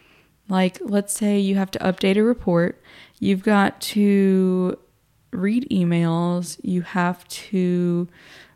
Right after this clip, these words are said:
attend a meeting, and you've got to, I don't know, uh,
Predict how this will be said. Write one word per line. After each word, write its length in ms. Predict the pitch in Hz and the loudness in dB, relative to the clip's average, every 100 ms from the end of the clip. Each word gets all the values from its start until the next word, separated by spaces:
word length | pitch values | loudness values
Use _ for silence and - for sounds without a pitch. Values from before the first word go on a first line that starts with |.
| - | -4
attend 420 | 190 - 240 247 | -4 0 2 4
a 60 | 254 | 4
meeting, 840 | 220 214 208 208 202 196 196 196 - | 2 2 2 2 0 0 -2 -4 -6
and 720 | - 190 190 185 180 180 175 | -2 0 0 0 0 -2 -2
you've 160 | 180 180 | -4 -4
got 360 | 190 175 - - | 0 0 -2 -6
to, 600 | - 180 175 175 180 175 _ _ _ _ _ _ _ _ _ _ _ _ | -6 -2 0 0 -2 -6 _ _ _ _ _ _ _ _ _ _ _ _
I 60 | 190 | -6
don't 160 | 185 | -6
know, 160 | - - 180 _ | -8 -10 -14 _
uh, 300 | 185 180 180 | -4 -2 -2